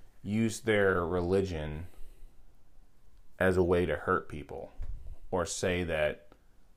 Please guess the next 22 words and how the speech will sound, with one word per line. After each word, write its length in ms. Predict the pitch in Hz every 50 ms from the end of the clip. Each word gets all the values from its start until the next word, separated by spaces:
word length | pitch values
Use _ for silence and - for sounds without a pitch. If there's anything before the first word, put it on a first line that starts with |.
| - _ - -
you 100 | 92 90
know, 200 | 78 71 69 71
gay 260 | 73 - 85 85 85
people 360 | - - 92 82 - 85 80
are 140 | 80 80 78
going 280 | 78 82 82 80 80 80
to 100 | 78 76
hell 280 | 82 85 82 80 76 73
or 400 | 71 69 67 67 69 67 73 - -
transgendered 1500 | - 95 92 90 90 92 - - - - - - - - - - - - - - _ - - - 98 92 90 90 85 -
people 680 | - 98 90 - - 85 82 82 80 80 80 80 - - - - - - - - - - -
are 140 | 87 87 85
just 300 | 85 92 90 87 - 87
men 540 | 82 85 87 87 87 87 87 87 87 87 87 - - - - - - - -
with 180 | 92 90 -
dresses. 680 | - - 87 82 78 - - - 69 67 - 73 - - - - - - - - - - - - - - - - - - - - - - - - -
It's 140 | - - -
like, 280 | 127 123 120 104 - -
are 60 | - 139
you 140 | 143 143 139
kidding 280 | - 147 139 135 135
me? 280 | 131 127 127 127 131